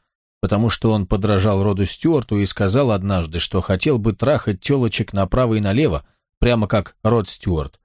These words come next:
квакал со сцены на своём удивительном шведско-норвежском,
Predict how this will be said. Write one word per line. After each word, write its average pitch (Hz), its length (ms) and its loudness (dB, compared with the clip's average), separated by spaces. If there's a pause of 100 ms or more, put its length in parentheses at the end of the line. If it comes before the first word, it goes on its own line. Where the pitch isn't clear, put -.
(320)
квакал 156 420 2
со 135 180 2
сцены 160 400 -2
на 123 120 2
своём 123 380 2
удивительном 135 960 2
шведско-норвежском, 107 1500 0